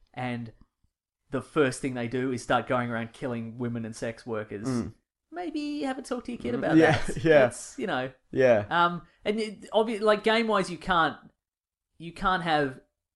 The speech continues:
Speaker 1: everybody killable except a certain class of people in the game.
Speaker 2: Yeah.
Speaker 1: That would be odd.
Speaker 2: Yeah. But just saying maybe just remove that element
Speaker 1: Yeah, just
Speaker 2: entirely.
Speaker 1: remove that element. Why do you need,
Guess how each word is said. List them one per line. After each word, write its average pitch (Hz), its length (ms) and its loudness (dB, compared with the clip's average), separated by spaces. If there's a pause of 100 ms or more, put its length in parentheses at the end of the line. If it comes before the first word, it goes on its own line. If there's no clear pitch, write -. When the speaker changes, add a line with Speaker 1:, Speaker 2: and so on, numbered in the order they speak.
(140)
Speaker 1:
everybody 139 600 0
killable 127 480 -4
except 117 360 -6
a - 20 -8
certain 117 480 -8
class 113 380 -6
of 113 100 -16
people 113 360 -10
in 113 120 -12
the 110 80 -12
game. 143 140 0
Speaker 2:
Yeah. 110 220 6
Speaker 1:
That 113 120 -6
would 113 120 -8
be 110 200 -10
odd. 120 480 -6
Speaker 2:
Yeah. 113 340 2 (840)
But 135 140 -2
just 135 160 0
saying 123 180 0
maybe 117 220 2
just 110 160 -8
remove 113 340 -2
that 98 140 -2
element 101 420 -4
Speaker 1:
Yeah, 220 120 -4
just 208 240 -2
Speaker 2:
entirely. - 60 -6
Speaker 1:
remove 233 240 0
that 202 100 2
element. 165 320 -2
Why 170 200 -2
do 175 80 -6
you 160 120 -6
need, 151 400 -6